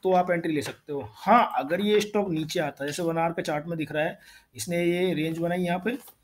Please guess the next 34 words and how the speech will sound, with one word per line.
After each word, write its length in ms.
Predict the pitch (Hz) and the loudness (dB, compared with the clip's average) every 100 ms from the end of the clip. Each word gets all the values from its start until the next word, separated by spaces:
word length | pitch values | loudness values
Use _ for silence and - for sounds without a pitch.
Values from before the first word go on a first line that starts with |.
| - _ | -20 _
और 80 | 156 | 0
ये 40 | |
रेंज 220 | 180 190 170 | 2 2 2
break 240 | 175 175 | 0 -2
कर 100 | 131 | -6
दी 80 | 127 | -4
नीचे, 260 | 131 120 107 | -6 -8 -10
चौदह 240 | 151 165 | -6 -2
सौ 100 | 196 | -2
पच्चीस 340 | 202 - 240 208 | -2 -2 -2 -2
छब्बीस 280 | 165 185 | -2 0
आता 200 | 175 170 | 0 2
है, 60 | 190 | 0
यहाँ 140 | 165 170 | 2 2
पे 120 | 185 | 2
आप 180 | 185 - - _ _ _ _ _ _ _ - | 2 -2 -14 _ _ _ _ _ _ _ 4
first 180 | 208 214 | 4 10
buying 280 | 202 208 | 8 10
कर 100 | 208 190 | 4 2
सकते 300 | 185 - 180 | -2 -4 -2
हैं। 260 | 190 226 - _ _ _ _ _ _ _ _ _ - - _ _ - - _ - - | 0 -4 -10 _ _ _ _ _ _ _ _ _ -18 -18 _ _ -20 -20 _ -20 -6
और 60 | 170 | -4
उसके 200 | - 208 | 2 8
बाद 160 | 202 | 10
से 100 | 196 202 | 10 8
आपका 240 | 190 208 | 6 4
जो 100 | 202 | 4
stop 300 | 196 190 185 | 4 4 4
loss 220 | 180 156 139 | 4 2 -2
है 60 | 117 - - - 143 | -6 -8 -12 -12 -4
वो 120 | 165 | -4
यहाँ 300 | 156 139 175 185 | -2 -2 -2 0
पे 140 | 202 220 - - - - - | -2 -2 -4 -8 -10 -12 -12
जो 160 | 135 | -10